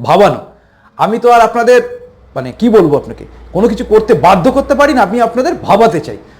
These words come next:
আজকে যে বিষয়টা নিয়ে ভাবাচ্ছি সেটা হচ্ছে গতকাল বেশ কিছু জায়গায়, আহ, টাকা ধরা পড়েছে।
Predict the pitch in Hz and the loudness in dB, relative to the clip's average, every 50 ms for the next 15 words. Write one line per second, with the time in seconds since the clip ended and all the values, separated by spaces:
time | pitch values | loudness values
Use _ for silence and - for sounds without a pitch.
0 | - _ - _ _ _ _ _ _ - 165 220 220 - - 330 294 254 220 180 | -20 _ -20 _ _ _ _ _ _ -2 -2 -2 -2 0 -2 -2 -2 -2 -4 -2
1 | 226 240 208 214 226 214 175 151 156 175 180 180 - 262 180 190 180 190 202 202 | -2 -2 -2 -2 -4 -4 -2 0 0 0 -2 -4 -6 -8 -6 -4 0 2 4 4
2 | 208 202 - 294 320 339 208 151 135 165 175 180 180 262 262 262 - 214 208 208 | 4 2 0 0 0 0 0 0 2 2 2 2 4 2 0 2 4 4 6 6
3 | 214 226 - - - - - - - _ _ _ _ _ - - 95 98 202 262 | 6 4 2 -2 -10 -16 -20 -20 -20 _ _ _ _ _ -20 -10 -2 2 2 2
4 | - - 254 226 202 220 190 196 190 185 190 185 185 185 185 185 - _ _ _ | 2 0 -4 -6 -6 -2 -2 -2 0 0 0 0 0 0 -4 -8 -14 _ _ _
5 | _ _ _ _ _ _ _ - - - - - 95 101 101 - - - 208 220 | _ _ _ _ _ _ _ -20 -20 -20 -18 -14 -12 -12 -10 -4 0 2 2 4
6 | - 269 254 202 170 170 160 151 139 131 127 120 110 - 101 | 4 4 4 4 4 2 2 0 0 -2 -8 -10 -10 -12 -16